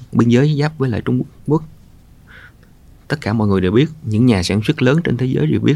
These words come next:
Trung Quốc là cái nơi cung ứng nguồn nguyên liệu cơ bản, nguyên liệu vật tư, máy móc,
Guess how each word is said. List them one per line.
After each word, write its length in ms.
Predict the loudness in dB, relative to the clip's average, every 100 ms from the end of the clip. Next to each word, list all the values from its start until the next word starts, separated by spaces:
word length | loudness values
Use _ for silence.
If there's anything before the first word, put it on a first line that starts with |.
| -2
Trung 180 | -4 -2
Quốc 100 | -4
là 280 | -4 -4 -2
cái 100 | -2
nơi 200 | 0 -2
cung 340 | -4 -2 0 0
ứng 300 | 0 2 2
nguồn 280 | 0 -2
nguyên 180 | 0 2
liệu 140 | 2 -2
cơ 160 | -4
bản, 280 | -4 -4 -8 -10 -18 -20 -20 -20 -20 -16 -6
nguyên 200 | -2 0
liệu 220 | 0 0
vật 260 | -4 -4
tư, 240 | -2 0 -2 -8 -10
máy 140 | -4
móc, 220 | -2 -4